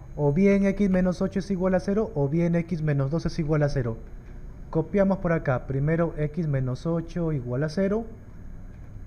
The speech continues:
Acá o, ahora por acá, x menos dos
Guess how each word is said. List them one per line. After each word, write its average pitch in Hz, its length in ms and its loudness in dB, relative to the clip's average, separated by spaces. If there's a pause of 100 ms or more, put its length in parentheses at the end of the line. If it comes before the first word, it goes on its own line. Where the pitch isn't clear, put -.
(1200)
Acá 135 300 -6 (200)
o, 214 300 0 (580)
ahora 143 260 -2
por 147 120 -2
acá, 156 380 0
x 165 380 0
menos 131 380 0
dos 202 420 0